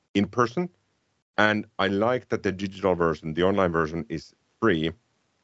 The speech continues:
but perhaps Microsoft is, is doing a sort of a disservice globally here. They have their premium events,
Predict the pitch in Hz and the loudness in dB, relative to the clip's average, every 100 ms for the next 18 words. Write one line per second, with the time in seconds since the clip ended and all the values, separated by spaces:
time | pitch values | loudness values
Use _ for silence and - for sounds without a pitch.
0 | _ _ - 90 87 - - - _ _ | _ _ 0 2 2 -4 -20 -20 _ _
1 | _ _ _ 101 92 135 147 - 107 104 | _ _ _ 0 2 0 0 -4 0 2
2 | 107 - - 95 82 - 87 82 - - | 2 -2 -2 -2 -2 -6 -6 -6 -10 -16
3 | - _ _ 80 98 95 90 80 - 85 | -18 _ _ -8 -2 0 0 -2 0 0
4 | 78 80 76 87 - - - 95 95 85 | 0 -6 -4 -6 -8 -6 2 6 6 4
5 | 76 - _ _ _ _ _ _ _ _ | -2 -8 _ _ _ _ _ _ _ _
6 | 95 98 92 87 82 - 92 90 82 85 | 2 4 6 4 2 -2 -2 4 6 4
7 | - _ _ - 76 98 82 - 98 98 | 0 _ _ -6 2 2 2 2 4 2
8 | 87 92 87 - - 113 107 95 85 - | 0 -4 -4 -6 -6 -2 -2 -2 -4 -4
9 | 80 78 64 - _ | -2 -2 -4 -14 _